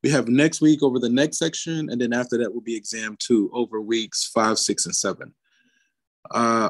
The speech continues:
also, this is a, this, this course has a lab component, so just be sure that you're, you're following the instructions of, um, my colleague, Doctor Lamar, and you're making your way through the material.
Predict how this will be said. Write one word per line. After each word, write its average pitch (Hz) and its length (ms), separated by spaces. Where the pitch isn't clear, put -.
also, 170 480
this 156 180
is 135 160
a, 113 340
this, 143 200
this 143 200
course - 800
has 123 400
a 110 80
lab 127 320
component, 160 400
so 123 80
just 123 200
be 127 120
sure 139 180
that 131 180
you're, 120 280
you're 120 300
following 123 320
the 120 100
instructions 113 420
of, 104 180
um, 101 380
my 113 80
colleague, 117 340
Doctor 107 240
Lamar, 113 500
and 107 220
you're 107 80
making 104 260
your 107 100
way 104 300
through 107 240
the 107 80
material. 107 580